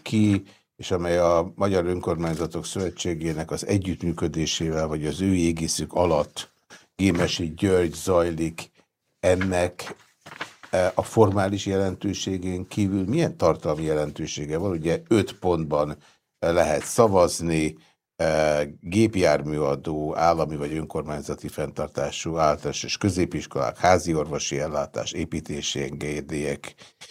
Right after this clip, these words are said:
végül a szolidaritási hozzájárulás kapcsán, hogy egyetérte a nép azzal, hogy az önkormányzatok a bevételeik egy részét átadják az államnak, és hogy ez milyen felhatalmazást adna egyébként, ö,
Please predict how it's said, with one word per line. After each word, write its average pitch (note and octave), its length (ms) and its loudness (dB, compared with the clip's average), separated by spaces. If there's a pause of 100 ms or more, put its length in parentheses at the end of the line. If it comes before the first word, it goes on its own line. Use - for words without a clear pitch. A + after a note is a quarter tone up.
(100)
végül D2+ 340 0
a C#2+ 60 0
szolidaritási D#2 840 -2
hozzájárulás D#2 560 -6
kapcsán, - 720 -6 (380)
hogy C#2+ 100 -4
egyetérte D2 640 -4
a D2 40 -2
nép D#2 240 -4
azzal, D2+ 280 0
hogy D#2 140 -4
az C#2 120 -8
önkormányzatok D2+ 720 -6
a - 40 -12
bevételeik D#2 680 -6
egy C#2+ 120 -6
részét D2+ 400 -4
átadják D2 540 -4
az D2 160 -6
államnak, E2 720 -6 (840)
és G#2+ 200 4
hogy F2+ 180 0
ez D#2+ 140 2
milyen F#2+ 320 4
felhatalmazást D#2 1040 0
adna D#2+ 400 -2
egyébként, D#2 1000 -4
ö, D2 280 4